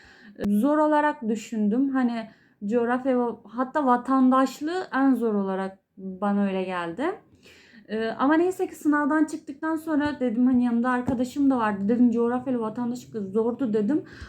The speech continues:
Ama çözerken, sorulara bakarken benim coğrafyadan doğrum on beş, yanlışım iki, boşum da bir çıktı.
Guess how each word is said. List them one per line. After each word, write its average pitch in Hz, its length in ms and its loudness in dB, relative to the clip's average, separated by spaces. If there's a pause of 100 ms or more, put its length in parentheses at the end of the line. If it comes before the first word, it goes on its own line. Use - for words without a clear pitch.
(160)
Ama 311 220 4
çözerken, 370 720 -2 (1040)
sorulara 285 560 2
bakarken 349 540 -2
benim 294 200 4
coğrafyadan 285 640 0
doğrum 262 360 2
on 294 360 -2
beş, 349 360 -10 (360)
yanlışım 269 720 0
iki, 330 420 -8 (320)
boşum 277 380 2
da 277 180 2
bir 302 200 2
çıktı. 202 520 -12